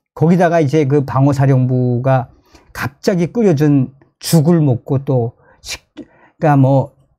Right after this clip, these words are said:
열병에 식중독에 뭐, 설사에, 그래서 지금 뭐,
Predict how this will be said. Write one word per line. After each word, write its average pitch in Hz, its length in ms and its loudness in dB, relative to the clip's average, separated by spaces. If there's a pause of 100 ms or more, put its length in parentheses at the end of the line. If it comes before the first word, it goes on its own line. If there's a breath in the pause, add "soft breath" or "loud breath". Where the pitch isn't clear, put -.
열병에 131 840 0
식중독에 131 1160 -4 (340 soft breath)
뭐, 131 200 -2
설사에, 127 920 -2 (240)
그래서 214 300 0
지금 185 260 -6
뭐, 160 280 -2